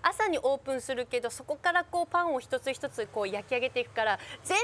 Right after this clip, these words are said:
部のパンが揃ってるって状態はどうしてもなんかお昼ぐらいの時間帯になっちゃうって。だから、ここのノモベーカリーさんは、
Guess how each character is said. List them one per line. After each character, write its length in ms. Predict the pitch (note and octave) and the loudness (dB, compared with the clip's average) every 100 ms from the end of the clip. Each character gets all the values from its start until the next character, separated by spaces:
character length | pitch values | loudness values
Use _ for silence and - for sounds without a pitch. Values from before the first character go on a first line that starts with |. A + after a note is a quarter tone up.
| C#5+ | 4
部 80 | G4+ | 4
の 160 | E4+ D#4+ | 2 2
パ 180 | D#4+ | 2
ン 60 | D4 | 2
が 100 | C#4+ | 0
揃 240 | - C#4 | 0 0
っ 60 | D4+ | 0
て 180 | - C4 | 0 -2
る 60 | |
っ 80 | D4 | -4
て 180 | - A#3 | -4 -4
状 220 | A#3+ A#3 | 0 -2
態 180 | A#3 A#3+ | 0 0
は 100 | A#3 | 0
ど 180 | G3+ B3+ | 0 0
う 80 | C#4 | -2
し 60 | |
て 100 | - | -2
も 100 | F#4 | -2
な 120 | C4+ | 0
ん 60 | C4 | -2
か 120 | F#3+ | -4
お 40 | G3 | -4
昼 300 | - A3 A3 | -4 -2 0
ぐ 80 | |
ら 100 | C4 | 2
い 60 | C#4 | 2
の 80 | G#3+ | 0
時 120 | F#3 | -2
間 220 | A3 G#3+ G#3+ | -2 -2 0
帯 140 | G#3+ | -2
に 80 | A3 | 0
な 140 | A3 B3 | 0 -2
っ 20 | - | 2
ち 80 | A3 | 2
ゃ 80 | |
う 60 | F#3 | 2
っ 40 | |
て。 200 | E3+ - | -2 -6
だ 100 | G#3+ | -2
か 140 | D4 B3 | 2 2
ら、 100 | A3+ - - - - | 2 -4 -16 -16 -8
こ 120 | F#3 | -4
こ 160 | D#4 D#4+ | 0 2
の 280 | F4+ C#4+ | 4 2
ノ 140 | F3+ G#3+ | 0 -4
モ 120 | A3+ | -4
ベ 140 | A3 A3 | -2 -2
ー 60 | |
カ 120 | G#3 | -2
リ 120 | G3+ G#3 | -4 -6
ー 20 | |
さ 180 | G#3+ G3+ | -8 -6
ん 100 | G#3+ | 2
は、 260 | D4 B3 | 2 2